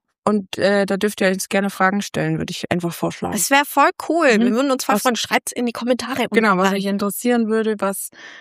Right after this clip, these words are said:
Speaker 1: ähm, ja.
Speaker 2: Kann auch Privates sein, also je nachdem wie
Speaker 1: Genau.
Speaker 2: und wir beantworten das schon.
Speaker 1: Dann machen wir nämlich, äh, wieder ohne Thema, dann machen wir einfach eine Jubiläumsfolge.
Speaker 2: Eine Laberfolge.
Speaker 1: Genau.
Speaker 2: Also ist immer eine Laberfolge, immer mehr.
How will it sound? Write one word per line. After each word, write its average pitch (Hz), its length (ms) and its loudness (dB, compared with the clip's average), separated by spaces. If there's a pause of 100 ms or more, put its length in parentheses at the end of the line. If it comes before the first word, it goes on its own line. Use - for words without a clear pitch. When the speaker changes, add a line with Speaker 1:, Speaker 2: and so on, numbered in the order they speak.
(220)
Speaker 1:
ähm, 185 640 0 (480)
ja. 185 340 -10 (380)
Speaker 2:
Kann 247 220 2
auch 277 160 6
Privates 226 580 0
sein, 190 300 2
also 185 300 0
je 190 160 0
nachdem 214 500 0
wie 220 240 2
Speaker 1:
Genau. 196 140 0
Speaker 2:
und 190 260 0
wir 214 80 2
beantworten 202 580 2
das 165 180 -2
schon. 165 200 0
Speaker 1:
Dann 196 160 -2
machen 208 120 2
wir 214 100 2
nämlich, 214 380 0
äh, 170 60 -10 (220)
wieder 196 400 2
ohne 220 280 4
Thema, 175 420 2
dann 175 100 0
machen 185 160 -2
wir 185 80 -2
einfach 196 400 -2
eine 202 100 4
Jubiläumsfolge. 190 1080 2
Speaker 2:
Eine 185 300 0
Laberfolge. 175 960 0
Speaker 1:
Genau. 269 320 0
Speaker 2:
Also 175 220 2
ist 165 180 0
immer 175 220 0
eine 180 100 2
Laberfolge, 160 640 -2
immer 160 240 -2
mehr. 160 240 -4